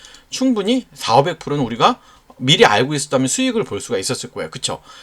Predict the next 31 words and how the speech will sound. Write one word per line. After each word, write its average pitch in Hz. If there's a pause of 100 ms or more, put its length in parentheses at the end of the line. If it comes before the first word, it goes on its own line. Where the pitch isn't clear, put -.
(120)
그 160
다음에 214
또 127
뭐가 117
있어요, 95
여러분들? 90
모아 175
데이터도 92
굉장히 104 (360)
핫했던 262
종목이죠. 98
자, -
모아 185
데이터. 143
자, 117 (100)
보세요. 156 (140)
이 151
종목도 254
사백 127
프로 214
올랐죠? 120 (220)
예, 240
천 -
원짜리가 220 (420)
칠천 294
원까지 185
갔죠. -
일곱 196
배는 247
올랐네. 107
그쵸? -